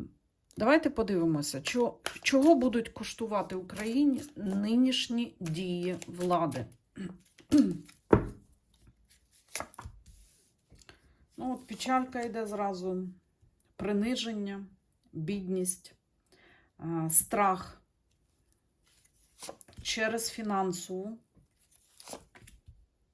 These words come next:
Так, падіння фінансів. Я розумію, я розумію.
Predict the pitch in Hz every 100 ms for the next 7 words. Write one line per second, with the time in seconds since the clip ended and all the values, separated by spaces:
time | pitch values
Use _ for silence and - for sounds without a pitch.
0 | _ _ _ _ _ _ _ _ - 220
1 | 214 - - 180 196 247 233 226 - 220
2 | 220 190 165 165 147 - _ _ _ _
3 | _ _ _ _ _ _ _ _ _ _
4 | _ _ _ _ _ _ _ _ _ -
5 | _ _ _ - - _ _ _ _ _
6 | _ _ _ - - - - _ _ _
7 | 196 - 190 190 190 175 170 170 165 160
8 | 143 143 156 156 160 151 147 143 135 131
9 | 127